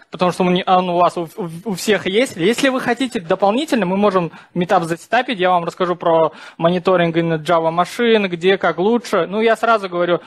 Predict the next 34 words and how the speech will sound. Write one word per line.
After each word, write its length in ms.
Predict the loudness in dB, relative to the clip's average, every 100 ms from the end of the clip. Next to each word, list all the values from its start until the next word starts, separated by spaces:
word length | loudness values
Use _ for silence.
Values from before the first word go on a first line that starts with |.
| -18 -2
я 200 | 0 0
начинаю 480 | -2 0 2 0
с 220 | 0 0 0
бинарной 560 | 0 0 2 2 -2
стороны, 500 | -4 -4 0 -2 -2 -8 -20 -8
клиент 260 | -2 0 2
доволен, 300 | 2 2 0
недоволен, 500 | 0 0 2 -2 -4
два 220 | 0 2
варианта. 460 | 4 2 0 -4 -14 _ _ _ -20 _
Но 180 | 0 0
часто 260 | 0 0 0
он 100 | 2
недоволен. 540 | 2 2 2 0 0 -2 -6 -14 _
<laughs> 340 | -14 -14 -6
И 200 | 0 0
смотрим 400 | 2 -2 0 -4
с 60 | -4
кля-, 640 | 0 2 4 2 0 -2 -8 _
с 80 | -2
браузерной 460 | 0 2 0 -4
оптимизацией, 580 | -4 -6 0 0 -2 -2
дальше 300 | 0 0 -2
мы 120 | -6
бо-, 280 | -2 -2 -2 -16 -6
дальше 220 | -4 -2 -2
на 100 | -2
серверную 500 | 0 0 0 0 2
часть 260 | 0 0
смотрим, 420 | 0 0 0 -4 -8 -20 -6
у 100 | -2
кого-то, 440 | 2 2 2 -2 -10 -20 -20 -20 -20 -10
а, 300 | 0 2 2
в, 640 | 0 -4 0 2 2 0